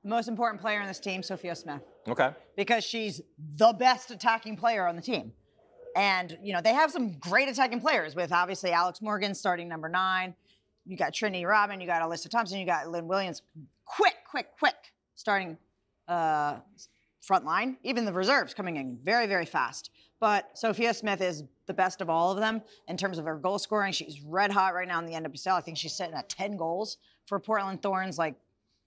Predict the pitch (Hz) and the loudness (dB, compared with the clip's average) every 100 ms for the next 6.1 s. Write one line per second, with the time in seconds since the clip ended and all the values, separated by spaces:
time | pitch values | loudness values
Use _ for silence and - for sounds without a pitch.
0 | _ _ _ _ _ - 185 - - 302 | _ _ _ _ _ -8 -4 -2 2 4
1 | 247 269 - - - - 175 165 180 156 | 4 4 2 -6 -14 -2 -2 0 -2 -2
2 | 220 196 160 202 196 202 - 202 208 202 | 0 0 0 0 0 -2 0 0 2 0
3 | 190 196 196 196 190 - - - - 196 | 2 2 2 0 -4 -20 -20 -12 -6 -2
4 | 202 165 202 196 196 175 185 - 208 156 | -2 -2 0 0 0 -4 -4 -4 -2 -2
5 | 120 _ - 208 269 - - - 127 139 | -4 _ -2 2 2 0 -6 0 2 2